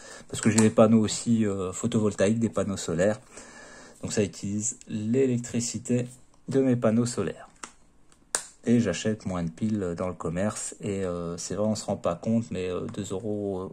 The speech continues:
deux euros par-ci, trois euros par-là. Ici, on achète une fois. Donc le lot,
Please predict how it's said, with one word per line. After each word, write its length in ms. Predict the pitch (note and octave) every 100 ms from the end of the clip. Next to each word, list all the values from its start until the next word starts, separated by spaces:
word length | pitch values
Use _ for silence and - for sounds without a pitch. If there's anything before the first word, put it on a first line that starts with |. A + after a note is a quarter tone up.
| -
deux 240 | G#2+ G#2
euros 220 | G2+ F#2+ F#2+
par-ci, 380 | - - -
trois 240 | G#2 - F#2+
euros 240 | F#2+ F#2
par-là. 440 | - E2+ F#2+ G#2+ A#2 - - - - - - - - - - - - -
Ici, 320 | C#3+ B2 -
on 140 | C#3 B2+
achète 340 | A#2+ C3 A#2+
une 100 | A#2
fois. 440 | - - B2+ C3 A#2+
Donc 240 | A#2+ -
le 100 | D3
lot, 360 | D3 D3+ D3